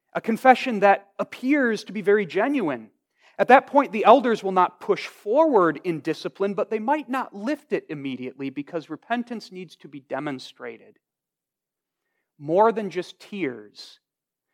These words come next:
but as the Catechism says, promising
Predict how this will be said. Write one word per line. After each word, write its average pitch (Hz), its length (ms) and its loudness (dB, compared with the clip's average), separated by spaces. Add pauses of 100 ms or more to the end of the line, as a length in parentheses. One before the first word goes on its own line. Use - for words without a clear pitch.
(140)
but 151 80 -4
as 143 120 -2
the 135 60 -12
Catechism 170 600 0
says, 135 400 -2 (1600)
promising 185 800 -2